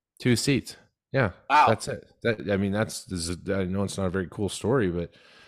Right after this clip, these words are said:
Speaker 1: that's
Speaker 2: It,
Speaker 1: why
Speaker 2: it
Speaker 1: we're going.
Speaker 2: still is,
Speaker 1: Shit, we're gonna
Speaker 2: like
Speaker 1: drive up. We're gonna drive up, uh, tomorrow morning and then come back.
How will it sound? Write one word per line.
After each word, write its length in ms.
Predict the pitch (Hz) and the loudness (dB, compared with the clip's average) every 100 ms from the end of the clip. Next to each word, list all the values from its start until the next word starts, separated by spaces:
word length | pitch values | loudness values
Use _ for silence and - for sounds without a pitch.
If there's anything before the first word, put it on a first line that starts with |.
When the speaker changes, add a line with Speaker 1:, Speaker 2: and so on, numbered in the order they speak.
| - | -2
Speaker 1:
that's 160 | 120 190 | 2 4
Speaker 2:
It, 40 | |
Speaker 1:
why 100 | 135 | 6
Speaker 2:
it 60 | 104 | 6
Speaker 1:
we're 60 | 87 | 4
going. 220 | 98 127 | 2 6
Speaker 2:
still 160 | 95 | 6
is, 240 | 98 254 190 | 6 4 2
Speaker 1:
Shit, 160 | 131 113 | 2 2
we're 100 | 123 | 2
gonna 140 | 135 | 2
Speaker 2:
like 80 | 90 | 2
Speaker 1:
drive 320 | 107 117 107 | 0 0 -2
up. 320 | 110 131 - | -2 -4 -6
We're 160 | 95 120 | -4 -2
gonna 140 | 143 | 0
drive 300 | 107 113 117 | -2 -2 0
up, 240 | 110 131 113 | 0 -2 -2
uh, 260 | 104 98 | -2 -4
tomorrow 300 | 90 110 110 | -4 0 2
morning 400 | 104 104 139 143 | 2 0 0 -2
and 120 | 95 | -2
then 320 | 98 104 101 85 | -2 -4 -6 -4
come 180 | 107 117 | -2 -2
back. 340 | 156 113 - | -4 -8 -14